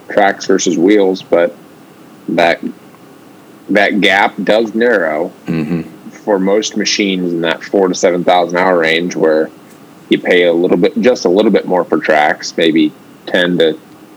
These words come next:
Speaker 1: twelve thousand dollars more for tracks in that hour range.
Speaker 2: Yeah.
Speaker 1: Versus up front where you're paying twenty-five to fifty thousand dollars more.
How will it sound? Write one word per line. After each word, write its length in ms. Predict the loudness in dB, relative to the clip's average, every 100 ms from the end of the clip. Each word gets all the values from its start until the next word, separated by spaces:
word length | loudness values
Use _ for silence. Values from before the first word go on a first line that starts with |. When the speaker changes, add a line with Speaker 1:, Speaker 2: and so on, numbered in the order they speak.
| -20 -2
Speaker 1:
twelve 220 | 0 2
thousand 280 | 2 0 0
dollars 320 | 0 0 -2
more 240 | -2 -2
for 140 | 0 -2
tracks 680 | 0 2 2 -2 -8 -12 -14 -20 -10
in 80 | -2
that 160 | 0 2
hour 220 | 2 2
range. 420 | 2 0 -2 -8 -8
Speaker 2:
Yeah. 240 | -2 -2 -2 -4 -2
Speaker 1:
Versus 280 | 0 0
up 180 | 0 0
front 320 | 0 0 0
where 120 | 0 0
you're 160 | 0
paying 520 | 0 -2 0 -2 -4 -10 -20 -20 -12
twenty-five 640 | -2 -2 0 0 2 2
to 100 | -2
fifty 280 | -2 -2 -2
thousand 280 | -2 -2 -2
dollars 280 | -4 -4 -4
more. 180 | -6